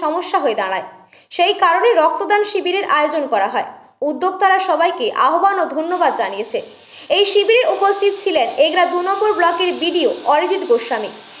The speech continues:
এগরা দু নম্বর পঞ্চায়েত সমিতির সভাপতি শেহনাজ বেগম, ব্লক স্বাস্থ্য আধিকারিক অনুমিতা দাস, ব্লকের কর্মাধ্যক্ষ রাজকুমার দুয়ারি, অনুরাধা রাজ, অরূপ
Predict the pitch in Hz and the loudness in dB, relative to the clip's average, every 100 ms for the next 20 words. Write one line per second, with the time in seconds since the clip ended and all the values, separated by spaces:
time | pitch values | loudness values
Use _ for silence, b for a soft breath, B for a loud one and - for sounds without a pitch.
0 | B 277 311 339 349 349 349 349 349 349 | B -2 2 0 0 -2 0 0 2 0
1 | 330 403 403 - 370 370 381 370 349 349 | 2 0 0 0 -2 -2 -6 -2 0 0
2 | 381 381 - B B - 392 403 440 427 | -2 -6 -10 B B -4 0 2 2 0
3 | 240 214 214 - B B B 247 320 - | -2 -2 -4 -8 B B B 0 2 2
4 | - 480 480 466 349 349 415 415 262 - | 0 0 2 2 2 2 2 2 0 -4
5 | - 311 349 403 415 320 214 175 - - | -2 0 2 0 2 2 0 -2 -8 -18
6 | - 277 302 339 320 311 330 339 381 - | -2 0 0 0 2 2 2 0 -2 0
7 | - 226 277 330 - 403 403 254 240 208 | -2 0 0 0 -2 -2 -2 0 0 0
8 | 180 - B B 285 339 381 370 339 262 | -4 -14 B B 2 4 2 2 2 2
9 | 302 - - - 294 330 403 | 0 -2 -10 0 2 4 2